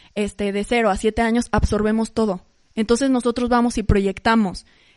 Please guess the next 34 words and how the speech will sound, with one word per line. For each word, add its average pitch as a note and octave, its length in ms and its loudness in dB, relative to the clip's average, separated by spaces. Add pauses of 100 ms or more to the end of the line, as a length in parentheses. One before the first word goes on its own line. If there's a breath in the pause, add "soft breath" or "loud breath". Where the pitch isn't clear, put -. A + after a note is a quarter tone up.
Esto C4 460 -2
a A3+ 80 4
veces A#3 220 2
nos A#3+ 160 2
juega A3+ 180 0
a A#3+ 40 2
favor, G#3+ 420 0
a G#3+ 80 2
veces G#3+ 200 -2
nos G#3+ 160 0
juega G3+ 200 -6
en G3+ 100 -6
contra. G3 420 -2
O - 60 -10
sea, G#3 140 0
nosotros A3 320 -2
tenemos G#3+ 280 0
que G#3+ 120 -4
tener G#3+ 200 -4
la G#3 120 -4
suficiente G3+ 420 -4
capacidad G#3+ 760 0
de A#3+ 100 2
poder G#3+ 400 -2
discernir G#3+ 720 -2
en B3 100 0
nosotros G#3 380 -4
mismos G3+ 440 -6 (260 soft breath)
para G#3 220 0
poder G#3 320 0 (220 soft breath)
modificar G#3+ 580 -2
todos C4+ 240 2
esos A#3 200 -4
comportamientos G3 840 -4